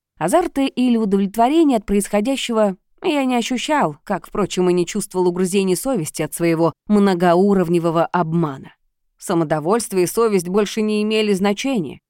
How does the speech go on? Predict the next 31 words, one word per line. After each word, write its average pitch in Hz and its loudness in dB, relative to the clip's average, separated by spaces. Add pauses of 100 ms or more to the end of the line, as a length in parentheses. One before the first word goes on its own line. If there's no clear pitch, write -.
(180)
Я - -2
становился 202 0
ближе 190 0
к 147 -14
задуманной 160 0
цели. 262 0 (300)
Вот 285 -2
что - -2
действительно 202 0
было 165 0
важным. - -12 (380)
Важнее 220 2
всего 208 2
прочего, 202 -4
что - -10
существует 156 -6
в 156 -6
мире. 156 -4 (300)
В - -18
чем 294 -4
же 262 -4
заключается 240 -4
мой 233 0
план 233 -2
и 294 -2
почему 240 -2
я 269 0
так 233 -4
отчаянно 247 -2
ему 247 0
следую? 208 -4